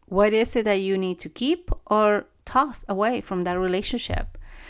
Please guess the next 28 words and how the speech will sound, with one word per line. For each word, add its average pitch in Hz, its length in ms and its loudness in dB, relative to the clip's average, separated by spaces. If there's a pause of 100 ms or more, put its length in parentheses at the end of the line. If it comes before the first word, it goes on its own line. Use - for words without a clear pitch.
(300)
Really, 226 480 2
once 196 300 0
again, 185 420 0
honoring 196 440 2
yourself 185 500 -2
as 180 180 -2
you 180 80 -2
do 165 200 -2
this, 160 340 -10
because 175 480 -4
expressing 180 560 -2
your 196 140 -4
feelings 208 480 -6
is 185 160 -4
the 185 80 -4
most 180 540 -2
beautiful 165 400 -4
thing. - 560 -6 (480)
Not 190 200 2
only 196 240 2
you 185 160 -2
are 170 140 0
seen, 208 720 -4 (440)
not 190 140 2
only 190 260 2
you 185 260 -2
are 175 140 4
validated, 170 800 -2